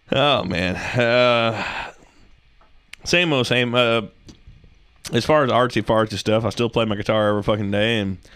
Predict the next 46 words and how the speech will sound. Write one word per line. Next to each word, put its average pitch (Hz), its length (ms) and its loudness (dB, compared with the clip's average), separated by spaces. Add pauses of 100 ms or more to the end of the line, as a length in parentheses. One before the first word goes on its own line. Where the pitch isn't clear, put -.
(420)
always 117 300 4
ch-, - 320 -2
try 120 240 2
to 104 40 -2
challenge 113 400 2
myself 104 360 2
to 95 80 -2
do 98 180 4
different 101 300 0
stuff. 101 500 2
And - 100 2
then, 98 280 0
uh, 95 240 0 (260)
<clears throat> - 260 -10
you 113 420 4
know, 101 120 4
every, 110 240 2
every 185 300 4
once 151 260 2
in 117 80 2
a 107 40 4
while 107 260 2
somebody 101 460 2
will 95 120 0
challenge 98 400 2
me 98 160 0
to 95 80 -2
do 98 220 2
something, 92 260 0
you 92 60 0
know, 95 120 0
and 95 100 0
I'll 98 40 0
make 98 160 0
a 101 60 -4
video 95 360 0
about 95 360 0
it - 20 -2
or 92 80 -4
something 87 260 -2
like 95 220 -4
that. 101 240 -2
Or 147 60 2
I'll 180 100 0
make 135 240 -2
some, 123 300 -2